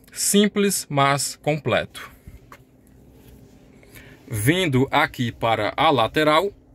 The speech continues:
essa é a central multimídia,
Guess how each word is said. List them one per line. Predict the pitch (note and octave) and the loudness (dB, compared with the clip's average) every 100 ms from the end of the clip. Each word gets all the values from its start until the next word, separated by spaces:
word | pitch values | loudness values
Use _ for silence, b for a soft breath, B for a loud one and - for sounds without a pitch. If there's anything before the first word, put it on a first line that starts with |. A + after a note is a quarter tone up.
| b b b b - | b b b b -2
essa | B2 A#2+ - A#2+ A2 - | 0 0 0 -2 -4 -2
é | A#2+ A#2 | 0 2
a | A#2 | 2
central | - C3+ C3 A2+ G#2+ | 0 -2 -2 0 0
multimídia, | G#2 C3 C3+ E3 D3+ F#3+ E3 G3 | 2 0 0 0 0 0 0 0